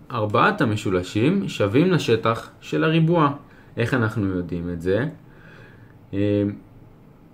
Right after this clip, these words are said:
בעצם, אה, אנחנו יכולים גם לחשב אותם, בסדר? יש לנו את, אה,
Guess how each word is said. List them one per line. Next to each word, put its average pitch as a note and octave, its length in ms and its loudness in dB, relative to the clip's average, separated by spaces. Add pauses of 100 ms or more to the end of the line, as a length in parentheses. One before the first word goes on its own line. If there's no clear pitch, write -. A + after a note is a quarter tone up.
(280)
בעצם, F3 640 2 (680)
אה, B2 260 2
אנחנו A#2 180 0
יכולים F#3 320 4
גם G3 160 4
לחשב A2+ 540 2
אותם, G#2 420 0
בסדר? B2+ 340 2
יש G#2+ 200 -2
לנו G#2+ 240 2
את, G2 180 -4
אה, F#2+ 280 2